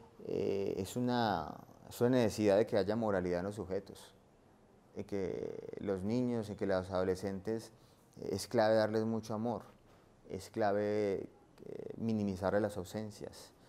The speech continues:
porque Colombia, eh, es un país muy patriarcal, donde los padres abandonan los hogares, listo, y a las mamás les toca asumir esa lucha.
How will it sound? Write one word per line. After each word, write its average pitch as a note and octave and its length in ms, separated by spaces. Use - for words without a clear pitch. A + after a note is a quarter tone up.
porque G#2 360
Colombia, A2+ 760
eh, F#2 600
es G#2 180
un B2 100
país A2 540
muy A#2 180
patriarcal, G2 760
donde F2 600
los E2+ 180
padres A2+ 460
abandonan F2+ 560
los F2 160
hogares, F#2 460
listo, G2 420
y G2+ 200
a E2+ 120
las E2+ 160
mamás G#2+ 540
les F2+ 180
toca G#2 300
asumir F#2+ 360
esa F#2+ 180
lucha. A#2 400